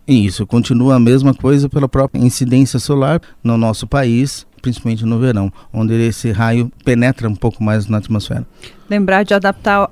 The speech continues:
Speaker 2: ao horário de verão aqui na região sul, né, doutor?
Speaker 1: Com certeza. Isso influencia bastante também, mas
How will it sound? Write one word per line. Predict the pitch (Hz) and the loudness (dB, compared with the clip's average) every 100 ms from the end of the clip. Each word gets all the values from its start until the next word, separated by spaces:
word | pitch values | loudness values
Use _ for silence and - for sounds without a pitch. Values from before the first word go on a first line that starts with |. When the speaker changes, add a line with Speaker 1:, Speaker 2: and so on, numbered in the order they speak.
| - | 0
Speaker 2:
ao | 233 | 2
horário | 240 220 208 | 4 2 2
de | 202 | -2
verão | 202 220 196 | 0 0 0
aqui | 185 - 185 | -2 -4 -4
na | |
região | 180 180 170 185 | -2 -4 -4 -6
sul, | - 170 | -4 -4
né, | 170 165 | -2 -2
doutor? | 165 - 160 - | -4 -6 -8 -4
Speaker 1:
Com | 127 117 | 0 0
certeza. | - 127 - 104 95 98 - | 2 0 2 0 0 -4 -4
Isso | 113 113 - | 0 0 2
influencia | 123 135 120 131 123 - 117 | 2 4 4 4 2 4 2
bastante | 117 113 - 123 131 - | 2 0 -2 -2 -2 -2
também, | - 110 123 151 - | -4 0 0 -2 -6
mas | 107 113 123 123 - | 0 2 4 2 0